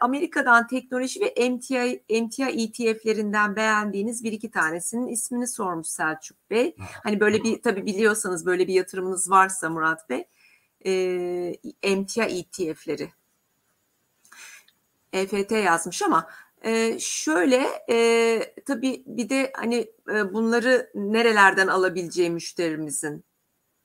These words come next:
Speaker 2: Ya şöyle söyleyeyim, ben isim vermek doğru olmaz. Şimdi direkt yatırım tavsiyesine girer. E, ama mesela Türkiye'de, e, bazı kurumların, e, direkt Türkiye'den de alabilirler. E,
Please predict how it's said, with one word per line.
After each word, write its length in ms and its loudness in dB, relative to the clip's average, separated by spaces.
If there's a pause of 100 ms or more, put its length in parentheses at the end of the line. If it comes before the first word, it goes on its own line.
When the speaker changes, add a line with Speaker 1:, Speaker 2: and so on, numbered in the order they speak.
(840)
Speaker 2:
Ya 220 -2
şöyle 320 2
söyleyeyim, 380 -4
ben 160 2
isim 300 -6
vermek 320 0
doğru 240 0
olmaz. 360 -2
Şimdi 180 -6
direkt 280 0
yatırım 380 -4
tavsiyesine 580 -2
girer. 340 -4 (320)
E, 340 -4 (320)
ama 200 4
mesela 360 4
Türkiye'de, 760 0 (440)
e, 360 0 (460)
bazı 380 4
kurumların, 680 2 (140)
e, 420 -2
direkt 280 2
Türkiye'den 480 0
de 40 2
alabilirler. 760 0 (460)
E, 720 -6